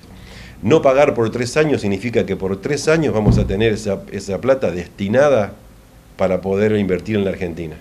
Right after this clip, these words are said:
Y eso es muy importante. Por eso hay que sacarse la deuda de encima. Y tres años es, no sé si es poco o mucho, lo veremos.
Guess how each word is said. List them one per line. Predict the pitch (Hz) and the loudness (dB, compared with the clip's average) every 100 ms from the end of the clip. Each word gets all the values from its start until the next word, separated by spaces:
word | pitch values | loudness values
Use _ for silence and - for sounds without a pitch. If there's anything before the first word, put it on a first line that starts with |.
| - - | -16 -6
Y | |
eso | 110 107 | -4 -4
es | 95 | -2
muy | 107 | 0
importante. | 95 87 82 82 76 - - - - | 0 -2 -8 -10 -12 -18 -20 -20 -6
Por | - 123 | 2 2
eso | 107 | 2
hay | 98 | 0
que | 90 | -4
sacarse | 87 95 85 | -4 -4 -4
la | 90 90 | -2 -2
deuda | 95 92 | 0 0
de | 90 | -2
encima. | 87 92 82 | -4 -6 -8
Y | |
tres | 82 117 113 | -4 -4 0
años | 131 131 117 | 2 0 0
es, | 110 - - - - - | -4 -6 -16 -20 -12 -8
no | |
sé | 104 110 | -4 -4
si | - | -4
es | 92 | 0
poco | 117 117 98 | 2 4 2
o | |
mucho, | 104 160 101 | 2 0 0
lo | 92 | 0
veremos. | 95 127 92 73 | 4 4 2 -2